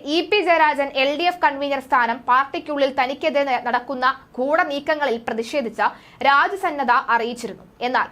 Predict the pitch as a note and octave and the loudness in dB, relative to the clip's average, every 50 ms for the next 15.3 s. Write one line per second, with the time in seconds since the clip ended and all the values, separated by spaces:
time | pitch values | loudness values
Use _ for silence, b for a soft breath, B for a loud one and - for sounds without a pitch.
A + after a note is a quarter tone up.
0 | B B B B - C4+ D4 E4 - G#4+ A4+ A4 G#4+ G#4+ F#4+ F4+ F#4+ F#4+ F#4+ E4 | B B B B 2 4 4 4 4 2 2 2 2 2 4 2 2 4 2 0
1 | E4 C#4+ E4 E4+ E4+ E4+ D#4+ D#4 - - - - - D4 C#4+ B3 A#3+ F3 F#3+ C#4 | -2 -4 -4 -4 -2 -2 -2 -2 -2 -2 0 0 0 0 -2 -4 -4 -4 -6 -6
2 | C#4 - C4+ C4 C#4 C#4 C#4 D#4+ E4 E4 - D4+ C#4 C4 - - E4 E4 D#4+ D#4 | 0 2 4 4 4 2 0 -4 -8 -4 -4 -4 -4 -4 -4 -2 0 0 0 0
3 | D4+ D4 B3+ C#4+ C#4+ - C4+ C4 E4 - - C4 A#3 B3+ C4 C#4 C#4+ C4 A#3+ B3 | -2 -4 -4 -4 -2 -2 -2 -2 -2 -4 -6 -4 -2 0 2 2 2 2 0 0
4 | C4+ D#4 F4 F4+ D4+ A#3 - B3+ B3 B3 A3+ G#3+ G3+ G3 F#3 E3+ D#3+ E3+ E3+ E3 | 0 2 2 2 2 2 0 -2 -4 -4 -4 -4 -6 -6 -8 -8 -8 -10 -12 -14
5 | E3 - b b b b b b b - - D#4+ D4+ D#4 D#4 F#4 F4+ F#4+ F#4+ F#4 | -14 -14 b b b b b b b -6 -2 0 0 0 0 0 0 0 0 0
6 | - E4+ D4+ D4 - F4 E4+ F#4+ F#4 F#4 F4+ F4 E4 E4 C4+ D4+ D4 - B3+ C4+ | 0 -2 -2 -2 0 0 0 0 0 -2 -4 -4 -4 -2 -2 -2 -2 -2 -2 -2
7 | C#4 C#4+ D4 F4 F#4 D4+ D#4 D#4 D4+ C#4+ D4+ D4 D#4 D#4 D4 C#4+ C#4 C#4 - C4+ | -2 -2 -2 -2 0 2 2 2 2 2 0 -2 -2 0 2 2 2 0 0 -2
8 | B3 C4 C#4 C4 B3+ B3+ - - A#3 A3 B3 A#3+ - - D4+ C#4+ C#4+ D4 D4 C#4+ | -2 -2 0 0 2 0 2 0 -2 -4 -6 -6 -2 2 2 4 4 2 2 -2
9 | - A#3 B3 A#3+ B3 C4+ C4+ C4 C4 C4 A#3+ A#3+ B3+ C4 B3+ C4 C#4 C4 C4+ C4 | -4 -6 -8 -6 -4 -2 0 0 -2 -2 -4 -6 -6 -6 -6 -6 -6 -6 -6 -4
10 | - - G#3+ G3+ G#3 A3+ A3+ B3+ B3+ B3 B3 G#3 E3+ B B B B B B B | -2 -2 -2 -2 -2 -4 -4 -4 -4 -4 -4 -4 -6 B B B B B B B
11 | B - D#4+ E4 E4+ F4+ F#4+ F#4+ G4+ G#4+ G4+ - - E4+ D#4+ D4+ C#4+ D4+ C4 B3+ | B 2 2 2 0 -2 -2 0 0 0 0 2 2 2 2 2 0 -2 -4 -4
12 | C#4+ C4+ - E4 E4 D#4+ D#4 C#4+ C#4+ C#4 C4+ - - B3+ A#3+ A#3+ B3+ B3+ - D#4 | -6 -4 -2 -2 0 0 0 2 2 0 0 2 2 2 4 4 2 0 -2 -4
13 | C#4 D4 D4+ D4+ D4+ - C#4 B3+ B3+ C4 C#4 D4 D4+ D4+ D4+ D4+ C4 A#3+ A#3+ - | 0 2 2 0 2 0 0 2 4 4 4 4 2 2 2 2 2 2 2 2
14 | C4+ C4+ C4 A3 F3+ E3 - D#4+ B3+ B3 A#3+ A#3 A#3+ A#3+ B3 B3 A#3+ A#3 A#3 B3+ | 0 0 0 -2 -2 -2 -4 -2 0 0 2 4 4 2 2 2 0 -4 -4 -6
15 | C#4 C4+ C4 - - | -6 -6 -6 -8 -10